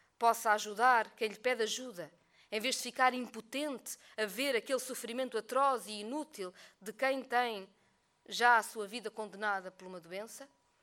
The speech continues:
e regulamentar para termos todas as garantias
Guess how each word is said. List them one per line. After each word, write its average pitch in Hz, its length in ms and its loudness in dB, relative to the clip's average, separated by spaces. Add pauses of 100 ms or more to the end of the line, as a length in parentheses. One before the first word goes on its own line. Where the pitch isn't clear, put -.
(240)
e 247 80 -10
regulamentar 220 840 -4 (400)
para 233 160 -4
termos 240 400 -6
todas 320 800 0
as 202 160 -4
garantias 214 960 -2